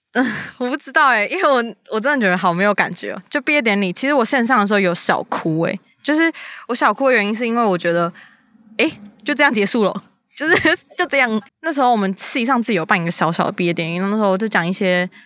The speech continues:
就回想自己最深刻的回忆。其实要想的话，其实真的蛮多事情。然后我那时候讲的时候，就直接讲，就是也是毕制、毕展，所以我就说，就是这段回忆是痛苦，但是是我觉得学习最多的地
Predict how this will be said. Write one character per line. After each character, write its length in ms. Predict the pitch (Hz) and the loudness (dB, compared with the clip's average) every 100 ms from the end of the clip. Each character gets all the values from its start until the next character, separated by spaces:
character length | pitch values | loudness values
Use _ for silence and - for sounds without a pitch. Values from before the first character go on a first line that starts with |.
| - | -2
就 100 | 339 | 0
回 160 | 262 | 2
想 160 | 226 202 | 0 -2
自 140 | 226 | -4
己 100 | 208 180 | -6 -6
最 220 | - 220 | -2 0
深 220 | 180 190 | 0 -2
刻 120 | 185 196 | 0 0
的 120 | 160 | 0
回 180 | 165 151 | -2 -2
忆。 160 | 165 - _ _ | -6 -10 _ _
其 200 | - 262 | -6 -2
实 160 | 302 294 | -2 -2
要 180 | 269 285 | 0 0
想 300 | - - 165 | 0 -2 -4
的 60 | 165 | -2
话， 140 | 214 | -2
其 200 | - 196 | -2 -6
实 80 | 175 | -2
真 100 | 226 | 0
的 60 | |
蛮 200 | 220 151 151 | 2 0 0
多 160 | 160 | 0
事 180 | 160 170 | 0 -2
情。 240 | - - - - - - _ | -6 -10 -14 -20 -20 -20 _
然 160 | - 175 | -6 -2
后 420 | 208 202 190 175 - | 2 2 2 0 -2
我 80 | |
那 80 | 240 | 0
时 20 | |
候 80 | 294 | 0
讲 180 | 233 160 | 2 -2
的 120 | 165 | -2
时 120 | 170 | -2
候， 80 | 175 | 0
就 120 | 190 | 0
直 180 | 214 185 | 0 0
接 80 | 180 | 0
讲， 400 | 175 165 - 202 | 2 -2 -2 -12
就 140 | - 190 | -4 -2
是 100 | 185 | 0
也 100 | 196 | 0
是 120 | 180 | 0
毕 180 | 202 185 | 0 -2
制、 260 | - - - _ | -4 -8 -10 _
毕 100 | - | -20
展， 140 | - - 202 | -16 -14 -2
所 140 | 269 | 0
以 20 | |
我 60 | 233 | 2
就 100 | 240 | 0
说， 400 | 240 208 202 214 220 _ _ - | 0 2 2 0 -4 _ _ -10
就 100 | 262 | -10
是 60 | |
这 220 | 233 269 | -2 0
段 200 | 226 226 | 2 2
回 160 | 208 180 | 2 0
忆 60 | 208 | 0
是 160 | 220 | 0
痛 240 | 208 233 175 | 0 0 -2
苦， 160 | 165 | -2
但 160 | 185 190 | 0 2
是 140 | 202 | 0
是 260 | 190 208 190 - - - - | 0 0 0 -2 -14 -14 -6
我 100 | 180 | -6
觉 180 | - | -4
得 400 | 175 180 170 165 - _ - | 0 2 2 0 -4 _ -12
学 220 | - 190 | -2 0
习 120 | 190 | 0
最 160 | 175 190 | 2 2
多 220 | 156 120 | 2 -4
的 60 | |
地 120 | - | -6